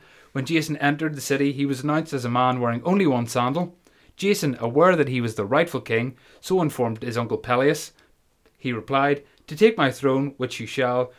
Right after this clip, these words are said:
you must go on a quest to find the Golden Fleece." Jason readily, readily accepted this condition. <laughs> Now, this is not a good system for any sort of <laughs> government. Who are you going, "Oh, no, yeah, you should be king. But, um,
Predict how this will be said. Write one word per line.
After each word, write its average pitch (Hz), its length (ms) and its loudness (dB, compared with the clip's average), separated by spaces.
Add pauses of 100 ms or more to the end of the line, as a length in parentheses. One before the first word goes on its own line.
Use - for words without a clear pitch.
(120)
you 156 80 -2
must 175 200 0
go 165 120 0
on 143 80 2
a 127 40 0
quest 120 380 0
to 123 80 -10
find 120 220 -2
the 120 40 -6
Golden 113 360 -2
Fleece." - 460 2 (460)
Jason 214 360 0
readily, 185 480 0
readily 175 340 4
accepted 151 400 0
this 117 140 -6
condition. 117 440 -4 (540)
<laughs> - 60 -20 (1300)
Now, 170 100 -8
this 185 200 -12
is - 140 -10
not - 200 -20
a - 160 -20
good - 220 -12
system - 560 -10
for - 180 -8
any 131 240 -4
sort - 240 -4
of - 640 -4
<laughs> - 0 -
government. - 640 -8 (640)
Who 359 80 0
are 339 40 4
you 311 160 4
going, 143 340 6 (580)
"Oh, 156 160 8
no, 156 260 8
yeah, 147 260 4
you 143 180 4
should 139 220 -4
be 147 80 -2
king. 143 340 0 (1080)
But, 113 400 0
um, 104 880 -2